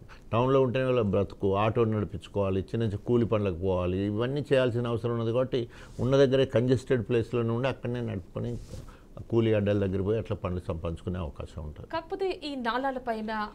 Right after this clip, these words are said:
Speaker 2: ఏవైతే ఈ, ఆ, చెరువుల బఫర్ జోన్స్ కావచ్చు, ఎఫ్టీఎల్స్ కావచ్చు, ఇంకా, ఆ, రకరకాల ప్లేసెస్ ఏవైతే గవర్నమెంట్ భూములు ఉన్నాయో, ఏదైతే వర్షం పడిందో అది, ఆ, గ్రౌండ్ లెవ-, ఆ, గ్రౌండ్ వాటర్ లెవెల్ పెంచాల్సినటువంటి ఆ చెరువుల్ని మూసేస్తున్నారు.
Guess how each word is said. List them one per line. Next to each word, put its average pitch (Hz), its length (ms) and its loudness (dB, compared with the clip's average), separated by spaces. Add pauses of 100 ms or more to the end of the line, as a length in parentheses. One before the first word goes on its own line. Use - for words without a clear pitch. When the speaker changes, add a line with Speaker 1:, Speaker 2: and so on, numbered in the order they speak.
(100)
Speaker 2:
ఏవైతే 208 600 -6
ఈ, 202 280 -4 (100)
ఆ, 180 140 0 (160)
చెరువుల 220 340 -2
బఫర్ 185 340 -2
జోన్స్ 190 240 -8
కావచ్చు, 175 460 -4 (100)
ఎఫ్టీఎల్స్ 240 460 -2
కావచ్చు, 180 520 -4 (340)
ఇంకా, 277 300 4
ఆ, 226 200 4
రకరకాల 233 440 0
ప్లేసెస్ 214 400 -4
ఏవైతే 208 260 -2
గవర్నమెంట్ 208 400 -2
భూములు 208 260 -4
ఉన్నాయో, 175 400 0 (320)
ఏదైతే 440 340 2
వర్షం 262 340 2
పడిందో 233 600 -2 (280)
అది, 285 340 2
ఆ, 220 300 2
గ్రౌండ్ 269 280 4
లెవ-, 262 260 0
ఆ, 208 100 -2 (120)
గ్రౌండ్ 240 280 2
వాటర్ 277 280 0
లెవెల్ 233 240 0
పెంచాల్సినటువంటి 214 920 -6
ఆ 226 100 -4 (200)
చెరువుల్ని 349 400 -2
మూసేస్తున్నారు. 226 800 -8